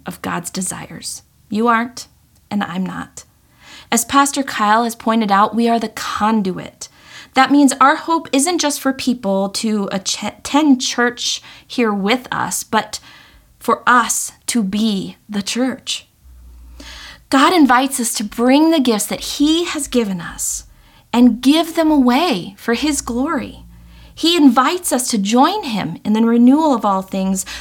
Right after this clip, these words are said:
so that it may be in Des Moines as it is in heaven. So let's look a little deeper at the word renewal. Merriam-Webster's definition, the act or process of renewing.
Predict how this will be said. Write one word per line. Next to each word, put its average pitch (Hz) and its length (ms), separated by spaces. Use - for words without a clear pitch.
so 311 340
that 294 160
it 262 100
may 247 320
be 247 380
in 269 260
Des 254 100
Moines 220 520
as 190 200
it 190 120
is 185 160
in 185 80
heaven. 202 420
So 262 160
let's 294 220
look 277 200
a 320 60
little 302 200
deeper 247 340
at 196 120
the 196 80
word 190 560
renewal. 185 520
Merriam-Webster's 220 760
definition, 285 720
the 220 200
act 285 460
or 226 100
process 220 760
of 190 200
renewing. 175 460